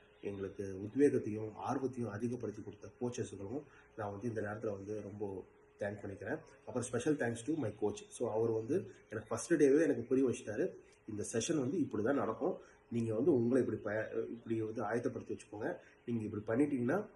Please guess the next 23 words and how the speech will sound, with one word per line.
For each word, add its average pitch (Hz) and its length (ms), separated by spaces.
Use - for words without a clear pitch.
இந்த 113 160
செஷன் 151 200
வந்து 131 180
ரொம்ப 127 200
இன்ட்ரெஸ்டிங்காகவும் 120 680
ரொம்ப 120 340
ஃபன்ஃபுல்லாகவும் 113 560
உங்களுக்கு 110 320
வந்து 117 220
இருக்கும். 143 340
அதனால 117 420
நீங்க 113 280
வந்து 113 180
உங்களோட 113 300
மைண்டை 117 360
வந்து 113 160
இப்படி 117 200
தான் 127 160
ஃபோக்கஸ் 117 340
பண்ணியிருக்கணும். 104 440
நீங்க 107 240
உங்க, 101 520
உங்களுடைய, 98 760